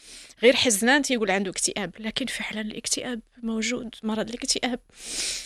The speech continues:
أم، صعيب بزاف، لأنه كياخدك في واحد القوقعة اللي هي جد سلبية.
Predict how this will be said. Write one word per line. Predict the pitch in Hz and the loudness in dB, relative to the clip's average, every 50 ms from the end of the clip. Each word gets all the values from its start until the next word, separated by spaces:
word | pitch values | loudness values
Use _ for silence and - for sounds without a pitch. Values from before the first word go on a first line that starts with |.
| - - - - - _ _ _ _ _ _ _ _ _ _ - | -8 -10 -10 -12 -20 _ _ _ _ _ _ _ _ _ _ -2
أم، | 226 233 226 214 208 214 196 190 - | 0 0 2 0 0 -2 -4 -4 0
صعيب | - - - 240 226 233 226 196 | 2 2 4 4 6 6 4 4
بزاف، | - - - - - - - 226 - - - - - - - - | 2 -4 -2 -2 -2 -2 -4 -6 -6 -6 -8 -10 -12 -16 -14 -10
لأنه | - - 233 220 233 233 226 214 208 214 - - - - - _ _ - - - - _ _ _ _ _ | -6 -2 0 2 2 2 0 -2 -4 -6 -8 -10 -12 -16 -18 _ _ -20 -20 -20 -20 _ _ _ _ _
كياخدك | - 208 226 233 254 254 - 247 226 262 - | 4 4 8 8 6 6 6 2 2 2 0
في | - - - 226 | 0 0 0 0
واحد | 233 - - - - | 0 0 -4 -6 -4
القوقعة | 185 - - - 196 - - - 254 254 - - 233 202 196 202 220 | -4 -2 -2 -2 -4 -6 -4 -2 -2 -2 -2 -4 -4 -2 0 0 0
اللي | 220 214 220 | 0 0 0
هي | 208 214 214 208 196 190 190 185 185 | 0 2 2 2 2 2 2 2 4
جد | 175 - 277 262 | 4 4 4 4
سلبية. | - - - - - - 226 240 226 196 226 226 214 208 214 240 | 4 2 2 2 0 0 0 0 2 4 4 4 4 4 4 2